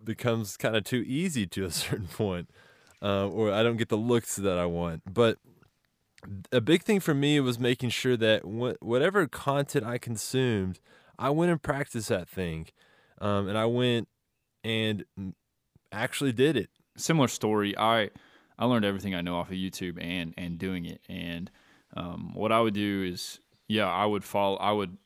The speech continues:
Speaker 2: search up all sorts of tutorials and, um, how to color grade, how to, uh, how to, how to use slow mo-, how to shoot slow motion and how to edit slow motion, how to, um, <clears throat> kinda studying story.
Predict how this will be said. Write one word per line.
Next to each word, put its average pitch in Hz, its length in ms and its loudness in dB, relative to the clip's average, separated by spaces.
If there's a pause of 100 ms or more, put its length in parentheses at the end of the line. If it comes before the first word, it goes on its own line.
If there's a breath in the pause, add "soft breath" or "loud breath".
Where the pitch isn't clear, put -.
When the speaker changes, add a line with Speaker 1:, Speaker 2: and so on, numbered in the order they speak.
(120)
Speaker 2:
search - 400 -2
up 110 300 2
all 123 160 4
sorts 120 240 -4
of 98 120 -8
tutorials 113 920 2
and, 95 640 -2
um, 87 500 -10
how 117 200 -2
to 110 60 -4
color 127 340 0
grade, 90 360 -4
how 104 320 -4
to, 92 560 -4 (640 loud breath)
uh, 87 560 -10 (580)
how 113 140 -2
to, 110 180 -6
how 120 260 -6
to 120 80 -4
use 117 200 -2
slow 120 220 -2
mo-, 110 220 0
how 117 140 -2
to 117 60 -2
shoot 139 240 -6
slow 113 180 -4
motion 104 320 -2
and 95 140 -4
how 104 120 -2
to 104 160 -4
edit 113 180 0
slow 98 220 -6
motion, 92 420 -4
how 101 320 -6
to, 92 460 -6 (440 soft breath)
um, 87 480 -6 (100)
<clears throat> - 500 -6
kinda 120 340 -2
studying 123 420 0
story. 104 580 -2